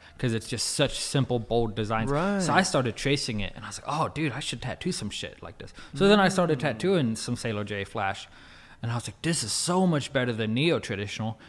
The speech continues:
Speaker 1: 'cause it takes half the time. I don't have to put all this fucking detail. I don't have to use all these colors." Like, it was just funner. It, the tattoos turned out better, cleaner, just everything was better about it.
Speaker 2: Quicker to do, quicker to heal.
Speaker 1: Yeah,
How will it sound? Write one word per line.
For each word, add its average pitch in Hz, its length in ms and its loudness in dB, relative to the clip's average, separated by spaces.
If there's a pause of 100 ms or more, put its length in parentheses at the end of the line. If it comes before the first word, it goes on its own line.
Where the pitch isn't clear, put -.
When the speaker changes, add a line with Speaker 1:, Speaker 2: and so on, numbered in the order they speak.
(100)
Speaker 1:
'cause 120 180 2
it 117 100 -4
takes - 280 -4
half 165 340 2
the 175 60 -2
time. 123 560 2 (360)
I 113 40 4
don't 147 120 6
have 156 140 2
to 143 60 -2
put 170 200 2
all 151 100 4
this 139 180 -4
fucking 156 400 0
detail. 120 300 0
I 113 100 2
don't 139 120 0
have 156 100 0
to 160 60 0
use 160 160 2
all 156 120 4
these 156 180 0
colors." 117 580 -2 (500)
Like, 123 200 2
it 160 80 6
was 139 120 4
just 131 220 0
funner. 143 420 2 (160)
It, 117 140 -8 (200)
the 117 100 2
tattoos 143 420 0
turned 135 180 0
out - 260 -2
better, 120 440 2 (160)
cleaner, 120 420 -2
just 110 300 -8 (100)
everything 123 380 -2
was 101 120 -4
better 104 220 -4
about 95 280 -2
it. - 80 -8 (100)
Speaker 2:
Quicker 160 220 -8
to 147 80 -4
do, 143 200 -2
quicker 143 240 -8
to 135 120 -4
heal. 123 420 -2
Speaker 1:
Yeah, 117 380 2